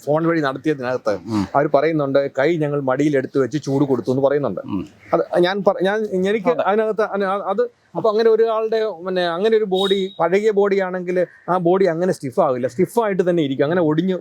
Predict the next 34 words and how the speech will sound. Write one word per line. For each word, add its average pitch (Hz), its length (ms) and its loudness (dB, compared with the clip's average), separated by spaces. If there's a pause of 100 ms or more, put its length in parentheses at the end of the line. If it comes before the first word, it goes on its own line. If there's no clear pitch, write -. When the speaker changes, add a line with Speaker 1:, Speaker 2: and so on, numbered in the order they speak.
Speaker 1:
വന-, 147 260 -2
വരില്ല, 139 320 0
നമ്മൾ 151 220 2
ഒടിച്ചെടുക്കേണ്ടി 160 540 0
വരും. 87 180 -8
Speaker 2:
ഉം, 127 140 -6
ഉവ്വ്. 98 160 0
Speaker 1:
നമുക്കറിയാമല്ലോ 202 460 2
Speaker 2:
ഉം. 131 80 -8
Speaker 1:
ബോഡിയുടെ, 160 340 2 (180)
ഏ, 165 120 0
സ്ഥിതി 180 260 0
അതാണല്ലോ, 117 380 -2
മരിച്ചു 156 260 0
കഴിഞ്ഞാൽ 180 360 0
പിന്നെ 196 260 2 (200)
Speaker 2:
ഉം. 120 160 -12
Speaker 1:
അത്, 151 160 4
പക്ഷെ 165 220 0
അത് 208 60 0 (100)
ബോഡി 214 260 4
വഴങ്ങി. 151 320 0 (320)
അപ്പൊ 95 140 2 (340)
ഈ - 20 2 (160)
പറയുന്ന 190 360 4
കാര്യങ്ങൾ 220 360 2
ശരിയാണെങ്കിൽ, 220 480 2 (460)
ആ, - 20 2 (320)
കൊലപ്പെടുത്തിയത് 220 600 0
അവിടെ, 220 140 -2 (140)
ഓ, 156 140 -8 (320)
ഓ, - 20 2 (300)
ഏതെങ്കിലും 220 300 0
മണിക്കൂറുകൾക്കകത്തായിരിക്കും, 208 1000 -2